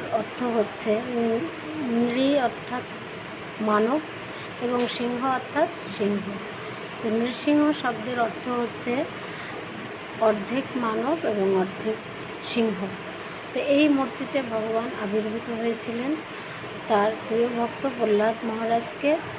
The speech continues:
তার পিতার যে সমস্ত প্রকার, বিভিন্ন প্রকার অত্যাচার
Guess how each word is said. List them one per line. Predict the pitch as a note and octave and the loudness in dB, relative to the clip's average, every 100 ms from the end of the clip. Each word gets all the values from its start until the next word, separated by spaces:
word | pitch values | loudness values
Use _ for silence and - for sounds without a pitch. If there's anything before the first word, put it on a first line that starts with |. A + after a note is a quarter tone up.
| - - | -10 -4
তার | A#3+ A#3+ A#3 | 2 2 2
পিতার | A3 G#3+ A3+ G3 G3+ G#3 | 0 4 4 4 -2 0
যে | G#3 A3 A#3 | 2 2 -2
সমস্ত | A3+ A3 A3+ - A#3 A3 | -4 -4 -4 -6 -6 -2
প্রকার, | G#3+ G3+ A3 G#3+ G#3 | -2 2 2 2 2
বিভিন্ন | G#3 G#3 C4 C4+ B3 | 2 4 4 2 0
প্রকার | A3 A3+ G#3+ | -2 2 2
অত্যাচার | G3 - G#3+ G#3 A3 | 0 2 2 4 2